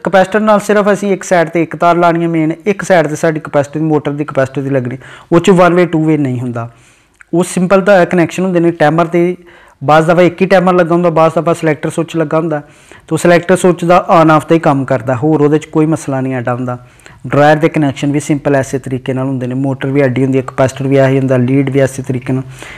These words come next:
ਲੇਕਿਨ ਉਹਦਾ timer ਦੀਆਂ ਦੋ ਤਾਰਾਂ ਹੁੰਦੀਆਂ ਨੇ ਸਿਰਫ, ਉਹ on off ਦਾ ਹੀ ਕੰਮ ਕਰਦੀਆਂ ਨੇ। ਜਿਸ ਤਰ੍ਹਾਂ ਕਿ ਇੱਕ ਅਸੀਂ bed ਸੁੱਚ ਦੇ ਨਾਲ ਤਾਰ ਲਾਉਂਦੇ ਹਾਂ, ਇਸੇ ਤਰੀਕੇ ਨਾਲ ਚੱਲਦਾ। ਇਹ ਸਾਡੇ connection ਨੇ, ਸਮਝ ਗਏ ਹੋਣੇ ਹੋ। ਇੱਕ ਤਾਰ ਅਸੀਂ, ਅ, ਨੀਲੀ, grey, ਇੱਕ capacitor ਦੀਆਂ,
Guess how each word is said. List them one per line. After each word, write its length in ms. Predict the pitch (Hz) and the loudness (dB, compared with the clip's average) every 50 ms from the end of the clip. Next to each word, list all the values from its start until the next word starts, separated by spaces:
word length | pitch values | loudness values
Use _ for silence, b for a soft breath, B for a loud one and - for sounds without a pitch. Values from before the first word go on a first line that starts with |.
| B B B | B B B
ਲੇਕਿਨ 240 | 143 135 - 151 | 0 2 4 4
ਉਹਦਾ 400 | 151 151 151 156 156 156 156 - - _ _ _ - | 4 6 4 4 4 2 0 -6 -18 _ _ _ 0
timer 240 | 151 151 151 160 165 | 2 2 4 4 2
ਦੀਆਂ 140 | 156 170 | 2 2
ਦੋ 220 | 156 135 160 147 135 | 2 2 2 2 2
ਤਾਰਾਂ 240 | 131 127 123 120 120 | 2 0 -2 -2 -2
ਹੁੰਦੀਆਂ 220 | 120 120 123 120 | -4 -4 -4 -6
ਨੇ 60 | 117 | -6
ਸਿਰਫ, 260 | 117 - 120 123 120 - - B B B B B B B - | -8 -8 -10 -12 -12 -12 -16 B B B B B B B 2
ਉਹ 120 | 156 165 | 4 4
on 360 | 190 208 190 170 165 170 160 | 6 6 4 4 4 4 2
off 100 | 156 135 | 2 2
ਦਾ 80 | 156 180 | 0 0
ਹੀ 40 | 190 | 0
ਕੰਮ 260 | 185 175 143 131 120 | 2 0 0 -2 -4
ਕਰਦੀਆਂ 380 | 110 120 113 107 110 113 117 | -6 -8 -10 -10 -12 -12 -10
ਨੇ। 80 | 117 120 | -10 -8
ਜਿਸ 160 | 123 143 147 | -6 -6 -6
ਤਰ੍ਹਾਂ 220 | - - 156 160 156 | -4 -4 -4 -4 -4
ਕਿ 120 | 156 160 | -4 -6
ਇੱਕ 140 | 143 - - - 165 | -6 -8 -8 -8 -8
ਅਸੀਂ 220 | 151 - 151 147 | -6 -6 -6 -6
bed 240 | 139 135 139 139 147 | -4 -2 -2 -2 -2
ਸੁੱਚ 280 | - - 165 147 - 147 | -2 -2 -4 -4 -4 -4
ਦੇ 100 | 135 139 | -4 -2
ਨਾਲ 180 | 139 139 139 | 0 0 0
ਤਾਰ 240 | 131 135 143 135 127 | 0 2 2 4 4
ਲਾਉਂਦੇ 260 | 131 131 127 127 131 | 2 2 0 0 -2
ਹਾਂ, 80 | 139 143 | -2 -4
ਇਸੇ 180 | 131 - - | -4 -4 -4
ਤਰੀਕੇ 300 | 165 165 165 147 135 - | -2 -2 -2 -4 -2 -4
ਨਾਲ 140 | 127 123 123 | -4 -4 -4
ਚੱਲਦਾ। 320 | 120 - 123 117 117 117 120 B B B B B B B B - 165 | -4 -4 -4 -4 -6 -8 -10 B B B B B B B B 0 2
ਇਹ 40 | 170 | 2
ਸਾਡੇ 200 | 208 202 185 190 | 2 2 0 0
connection 400 | 185 190 185 170 160 - - 165 | 0 0 -2 -2 -2 -2 -4 -2
ਨੇ, 160 | 170 175 180 175 - _ - - | -2 -2 -4 -6 -12 _ -12 -8
ਸਮਝ 280 | 156 151 156 165 156 | -6 -4 -2 -2 -2
ਗਏ 240 | 170 180 160 156 160 | -4 -4 -2 -2 0
ਹੋਣੇ 260 | 160 156 170 160 151 | 0 0 0 0 -2
ਹੋ। 80 | 147 147 B B B B B B | -6 -8 B B B B B B
ਇੱਕ 220 | B 160 156 - - | B -2 -2 -2 0
ਤਾਰ 280 | - 170 165 160 160 | 2 4 4 4 4
ਅਸੀਂ, 240 | 156 - 160 160 165 165 - _ b b b b b b b - | 2 0 -2 -4 -4 -6 -12 _ b b b b b b b -4
ਅ, 20 | 151 | -2
ਨੀਲੀ, 460 | 156 165 160 156 156 156 180 185 180 180 139 | 0 2 2 2 2 0 0 -2 -2 -4 -4
grey, 320 | 143 151 156 165 170 170 - 151 | -2 0 0 -2 -2 -4 -8 -8
ਇੱਕ 140 | 139 - | -8 -6
capacitor 340 | 147 135 147 143 - - 180 | -4 -2 -2 -2 -2 -4 -4
ਦੀਆਂ, 220 | 175 180 185 185 | -2 0 0 -2